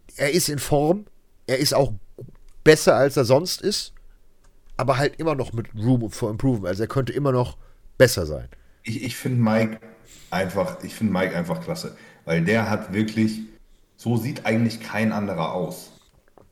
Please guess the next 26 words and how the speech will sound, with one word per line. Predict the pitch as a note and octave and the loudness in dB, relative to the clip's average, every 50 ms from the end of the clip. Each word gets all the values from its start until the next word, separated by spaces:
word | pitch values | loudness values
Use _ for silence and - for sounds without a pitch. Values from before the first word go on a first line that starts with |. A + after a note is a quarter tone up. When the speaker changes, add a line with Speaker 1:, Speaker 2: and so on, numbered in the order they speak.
| _ _ _ - - - | _ _ _ -20 -2 2
Speaker 1:
Das | G2+ B2+ - D#3 | 2 2 4 2
ist | B2+ - | 2 4
das, | E3 D#3+ - - | 4 4 4 2
was | D3 C3+ B2 | -2 -2 -2
ich | A#2+ | -4
die | - A#2 G#2 | -6 -8 0
ganze | G#2 B2+ C3 D#3 D3+ - - | 4 4 4 4 2 -6 -8
Zeit | - - D3 C3 C3+ - | -4 -2 -2 -2 -2 -2
gesagt | A2+ G#2+ B2+ B2+ - - | -2 0 0 0 0 0
habe | B2+ A#2 G2+ | -2 -2 -2
in | G#2 G#2+ | -4 -6
den | G#2+ | -6
Podcasts | - - C#3 C3 - - A#2+ A2+ - - - | -4 -2 -2 -2 -2 -4 -8 -8 -8 -8 -8
davor, | G#2+ G2+ - - C3 A#2 A2 | -8 -6 -4 -4 -4 -4 -2
wo | A2+ A2 | -4 -4
ich | G#2+ - | -6 -4
gesagt | - G2+ - - | -4 -6 -4 -4
habe, | G2 F2 - | -4 -6 -6
ich | - - - | -8 -8 -4
glaube, | A2+ A#2+ C3 D3+ D#3+ D#3 C3+ | 0 2 2 2 2 0 -2
Mike | A2+ G#2 G#2+ A#2+ D3 D#3 - - | -4 -2 0 0 0 0 -2 -4
wird | C3 B2 - | -6 -6 -6
sich | G#2+ G2 - | -6 -6 -4
auf | A2+ G#2+ - | -4 -4 -4
dem | A2 G#2+ | -4 -4
Olympia | G#2+ B2+ D#3+ D#3+ - C#3 C3 B2+ | -2 -2 -2 -2 0 0 0 0